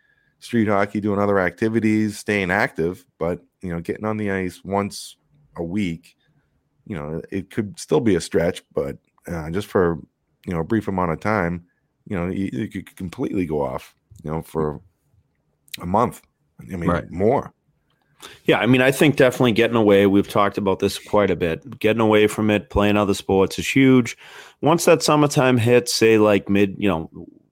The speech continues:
Speaker 2: after July fourth, right? If you're, if you can do it, um, and also, you know, work around some vacations and getting to the beach and doing all those little things, like, if you can get on the ice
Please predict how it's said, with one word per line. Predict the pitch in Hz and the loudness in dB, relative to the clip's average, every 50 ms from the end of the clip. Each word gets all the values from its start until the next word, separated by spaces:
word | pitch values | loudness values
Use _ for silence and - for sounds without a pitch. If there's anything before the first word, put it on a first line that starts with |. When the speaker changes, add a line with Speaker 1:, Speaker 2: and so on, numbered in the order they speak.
| _ _ _ _ _ _ - | _ _ _ _ _ _ -4
Speaker 2:
after | - 110 107 104 - 113 | -2 -2 0 0 0 0
July | 101 101 101 98 98 92 90 | 2 4 4 4 4 2 0
fourth, | - - - 98 90 87 - - | -2 -2 0 0 0 0 0 -2
right? | - 101 101 92 | 0 0 0 2
If | 110 123 - 165 | 0 0 2 2
you're, | 175 185 180 160 143 - - - - _ _ _ _ _ _ _ _ _ - | 4 6 6 4 2 0 -6 -20 -20 _ _ _ _ _ _ _ _ _ 0
if | - 127 104 123 | 2 2 4 4
you | 139 143 | 2 4
can | - - 120 107 | 4 4 2 4
do | 90 120 135 156 165 180 | 6 6 8 8 8 8
it, | 175 165 170 - - - | 6 4 2 -2 -6 -2
um, | 120 113 107 104 101 101 98 98 95 95 98 - - _ _ _ | 0 2 2 4 4 4 4 2 2 0 -2 -6 -8 _ _ _
and | - 113 113 110 110 107 - | -4 -2 0 0 0 -2 -4
also, | - - 87 98 113 123 123 - - 135 127 120 117 110 101 - | -6 -4 0 2 2 2 2 2 2 2 4 4 2 0 -2 -2
you | 110 110 | 0 0
know, | 101 | 2
work | 95 98 110 120 123 - | 2 4 2 2 2 2
around | 117 117 117 117 120 110 | 2 2 2 2 0 0
some | - 117 107 | -2 0 2
vacations | 101 104 98 - - 135 135 131 135 - - 127 123 120 107 | 2 2 2 2 2 4 4 4 2 2 2 2 2 2 2
and | 107 98 92 92 85 - | 2 2 2 0 -2 0
getting | 110 113 110 117 | 0 0 0 0
to | |
the | 113 107 | 0 0
beach | 92 - - 135 135 131 123 - - | 0 2 4 4 4 4 4 2 0
and | 104 101 | 2 2
doing | 98 110 117 113 110 | 4 4 4 4 4
all | 107 107 | 4 4
those | 107 104 95 101 | 4 4 4 2
little | 107 107 104 98 | 2 2 0 0
things, | - 120 123 127 120 123 | -2 -2 -2 0 0 0
like, | 107 - | -2 -2
if | 113 - | -2 -2
you | 208 | -2
can | 220 226 | 0 2
get | 202 170 | 2 4
on | 135 127 120 | 4 4 4
the | 113 104 | 4 4
ice | 107 110 113 117 113 - - | 4 4 2 2 0 -2 -8